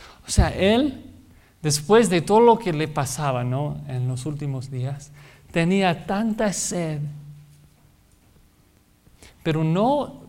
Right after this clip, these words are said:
pidió nada hasta que estaba seguro de que alguien estaba cuidando a su mamá, ¿no? Decía, "Juan, he aquí tu mamá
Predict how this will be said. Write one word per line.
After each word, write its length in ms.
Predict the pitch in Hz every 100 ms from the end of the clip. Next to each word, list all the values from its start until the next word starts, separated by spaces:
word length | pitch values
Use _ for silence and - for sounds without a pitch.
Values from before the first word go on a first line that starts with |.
| - -
pidió 400 | 185 180 185 180
nada 540 | 170 185 190 143 131 -
hasta 320 | 151 143 165
que 140 | 147
estaba 480 | 156 151 175 180 208
seguro 800 | - - 160 147 175 185 131 143 - - - - - -
de 100 | 147
que 160 | 160
alguien 340 | 135 151 170 185
estaba 400 | 147 143 135 143
cuidando 520 | 147 143 127 127 131
a 20 |
su 160 | - 151
mamá, 560 | 156 170 196 165 - - _ _
¿no? 180 | 143 156 - - -
Decía, 300 | 127 156 147
"Juan, 420 | 170 160 160 147 -
he 80 | 151
aquí 420 | 147 147 156 151 - - - - - - _ _ - -
tu 100 | -
mamá 580 | 135 131 139 151 147 -